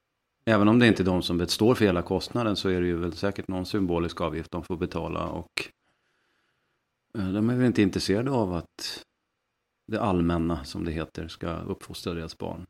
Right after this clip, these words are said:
Och, och framförallt så ser de ju på vilket sätt det allmänna uppfostrar barn. Och förfasas säkerligen. De behöver ju bara slå på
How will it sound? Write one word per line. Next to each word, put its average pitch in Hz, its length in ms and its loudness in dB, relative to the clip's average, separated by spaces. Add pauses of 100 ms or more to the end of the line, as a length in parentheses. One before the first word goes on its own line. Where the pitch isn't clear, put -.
(200)
Och, - 520 -10 (880)
och 117 140 -6
framförallt 101 680 0
så 104 100 -4
ser 92 220 -2
de 85 180 -4
ju 82 220 -4 (800)
på 95 60 -4
vilket 87 200 -4
sätt - 380 -2
det 104 140 4
allmänna 80 600 0
uppfostrar 87 460 -6
barn. 71 300 -6 (1200)
Och - 300 -8
förfasas - 840 -4
säkerligen. - 680 -10
De 90 140 -2
behöver 127 260 2
ju 117 80 4
bara 87 220 0
slå - 180 -8
på 76 400 -6